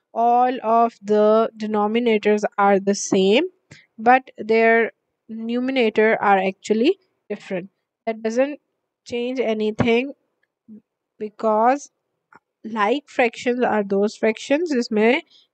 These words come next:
डिनोमिनेटर सेम होते हैं। तो ये वाली फ्रैक्शंस सारी क्या हैं? They are like fractions।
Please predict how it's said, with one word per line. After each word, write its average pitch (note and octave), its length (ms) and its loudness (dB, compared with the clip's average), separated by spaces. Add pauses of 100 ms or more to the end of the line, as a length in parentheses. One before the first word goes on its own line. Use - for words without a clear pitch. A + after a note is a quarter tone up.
(120)
डिनोमिनेटर G#3+ 680 -6
सेम G#3 380 -4
होते A3+ 260 2
हैं। D#4+ 140 0
तो A#3 200 0
ये A3 260 2
वाली A#3+ 220 2
फ्रैक्शंस A#3 600 -4 (100)
सारी G#3+ 360 2
क्या G#3 160 0
हैं? B3 280 0
They G#3+ 140 -2
are B3 220 2 (360)
like G#3+ 340 -6
fractions। G3 580 -12